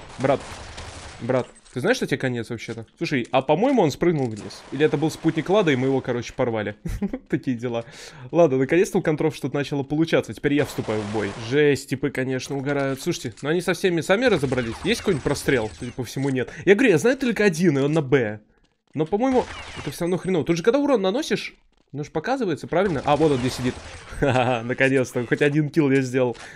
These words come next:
Но тогда можно еще на раунд остаться, правильно? Пока меня не порвут по полной программе, я бы сказал. Автозакуп, кстати. То нормально. Можно, кстати, длину тогда, да, занять? Че я постоянно ее с авиком смотрю? Если можно прям полноценно ее просто занять.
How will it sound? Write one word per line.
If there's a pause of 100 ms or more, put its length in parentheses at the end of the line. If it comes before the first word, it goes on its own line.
Но
тогда
можно
еще
на
раунд
остаться,
правильно?
Пока
меня (280)
не
порвут
по
полной
программе,
я
бы
сказал. (240)
Автозакуп,
кстати. (540)
То
нормально. (280)
Можно,
кстати,
длину
тогда,
да,
занять?
Че
я
постоянно
ее
с
авиком
смотрю? (380)
Если
можно
прям
полноценно
ее
просто
занять.